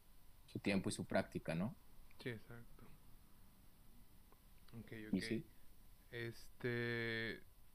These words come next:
Speaker 2: bueno, o sea, sé que siempre has estado activo en la música, güey. Eh, actualmente, ¿tienes proyectos? ¿No tienes proyectos, güey? ¿Qué onda, güey?
Speaker 1: Eh, sí, actualmente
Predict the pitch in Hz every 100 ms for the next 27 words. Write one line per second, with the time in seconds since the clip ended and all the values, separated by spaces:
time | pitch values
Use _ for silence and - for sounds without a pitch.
0 | - - - - - 120 - 131 123 113
1 | - - 117 104 101 - 127 143 135 135
2 | 135 135 - 131 123 - 127 117 127 143
3 | 165 160 180 190 190 - - - - -
4 | 123 117 113 110 110 98 - 113 - 127
5 | 131 135 135 - 139 139 135 - - -
6 | - - 127 135 - 117 113 123 143 -
7 | 135 127 123 120 113 113 113 - 104 104
8 | 110 127 - - 117 113 113 113 - -
9 | 110 104 98 98 101 - - - - -
10 | - - - - - 113 110 110 107 101
11 | - 117 107 - 123 127 135 135 - 143
12 | 143 143 147